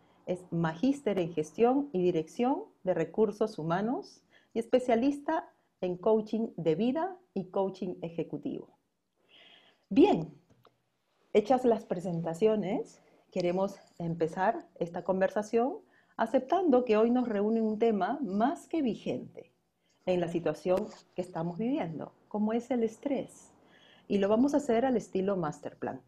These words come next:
Cada una desde su perspectiva, cómo lo está viviendo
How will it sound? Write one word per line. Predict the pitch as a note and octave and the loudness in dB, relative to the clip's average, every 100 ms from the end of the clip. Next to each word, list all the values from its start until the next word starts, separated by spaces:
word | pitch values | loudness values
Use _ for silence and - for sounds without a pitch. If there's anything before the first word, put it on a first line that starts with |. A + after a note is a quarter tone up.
| _ _ _ _ _ _ _ - | _ _ _ _ _ _ _ -4
Cada | F#3 G3 G3+ | 0 2 2
una | G3+ G3+ A#3 | 0 0 -2
desde | - F#3+ G3+ | -2 -4 -4
su | G#3+ G#3 | -4 -4
perspectiva, | G#3+ G#3+ A#3+ A#3+ C#4 A#3 G3+ - _ _ _ _ | -4 -2 -4 0 0 2 0 -4 _ _ _ _
cómo | - F#3 F#3+ | -4 -2 -2
lo | |
está | F#3 A3 A3+ | -2 2 2
viviendo | C4 C#4+ B3 G#3 A3 E4+ | 4 4 2 0 -2 -4